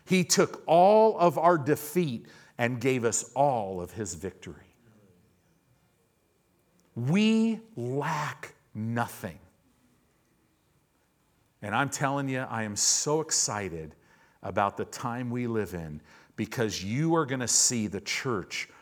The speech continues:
rising up and taking possession of their inheritance, and it's gonna be light that d-, just goes all over this planet.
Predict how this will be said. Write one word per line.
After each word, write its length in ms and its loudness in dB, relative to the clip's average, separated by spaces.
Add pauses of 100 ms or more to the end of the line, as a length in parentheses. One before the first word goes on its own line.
(200)
rising 720 -2
up 260 -4
and 140 -10
taking 420 -8
possession 1000 -2 (600)
of 220 -8
their 260 4
inheritance, 880 -4 (260)
and 160 -6
it's 200 -4
gonna 240 -4
be 240 -6
light 720 -4 (360)
that 460 0
d-, 120 -4
just 360 -2
goes 380 -2
all 260 -2
over 240 -4
this 180 -4
planet. 480 -8